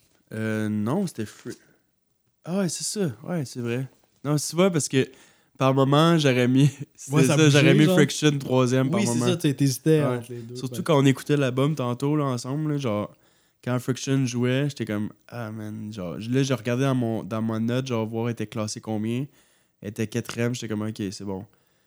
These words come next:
Speaker 1: Là, je savais qu'Elevation était troisième. Quand Elevation a joué, j'ai fait, ok,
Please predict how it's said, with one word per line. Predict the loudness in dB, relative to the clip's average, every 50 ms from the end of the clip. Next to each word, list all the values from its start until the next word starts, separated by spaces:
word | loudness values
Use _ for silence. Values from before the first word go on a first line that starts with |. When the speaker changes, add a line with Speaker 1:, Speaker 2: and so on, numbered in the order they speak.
| _ _ _ -6
Speaker 1:
Là, | -2 -2 0 0
je | -2
savais | -4 -6 -4 -4 -4
qu'Elevation | -4 -2 -2 0 0 0 0 -2 -4 -4 -6 -6
était | -4 -4 -4
troisième. | -4 -4 -2 -2 -2 0 -2 -2 -2 -2 -2 -4 -4 -6 -6 -4
Quand | -4 -2
Elevation | -2 -2 -4 -4 -8 -8 -10 -8 -6
a | -6 -4
joué, | -4 -4 -4 -6
j'ai | -6
fait, | -8 -12 -10
ok, | -10 -10 -10 -10